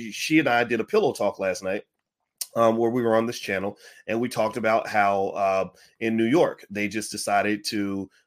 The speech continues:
fire thousands and thousands of workers and, and, and pu-, you know, public servants, uh, who were dedicated to, uh, s-, supporting and saving their fellow men and women who were seen as heroes a year ago, right? They, they, a year, a year and a half ago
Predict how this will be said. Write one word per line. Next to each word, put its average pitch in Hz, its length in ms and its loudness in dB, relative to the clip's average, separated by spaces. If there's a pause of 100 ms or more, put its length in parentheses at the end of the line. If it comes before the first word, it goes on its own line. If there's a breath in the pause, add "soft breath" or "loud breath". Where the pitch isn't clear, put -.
(120)
fire 147 460 4 (220)
thousands 120 440 -2
and 117 120 -6
thousands 107 440 -2
of 101 260 -2
workers 110 600 -2
and, 92 240 -10 (320 soft breath)
and, 95 480 -6
and 95 560 -10
pu-, - 200 -10
you 117 100 0
know, 101 60 -6
public 113 320 -4
servants, 113 580 -2
uh, 107 160 -2
who 110 400 0 (260 soft breath)
were 107 140 -2
dedicated 110 720 0
to, 98 480 -2
uh, 92 440 -4
s-, - 180 -14 (180)
supporting 110 680 -2
and 98 200 -6
saving 104 420 -2
their 101 100 0
fellow 104 280 -2
men 101 160 0
and 95 120 -4
women 113 300 -2 (240 loud breath)
who 151 100 4
were 143 100 4
seen 202 220 2
as 160 120 2
heroes 135 420 2
a 107 60 2
year 131 220 4
ago, 78 260 -8
right? 110 220 2 (240 loud breath)
They, 127 160 6
they, 135 180 6
a 131 80 4
year, 214 320 10
a 156 80 4
year 220 180 4
and 233 80 2
a 202 60 2
half 226 220 6
ago 127 400 0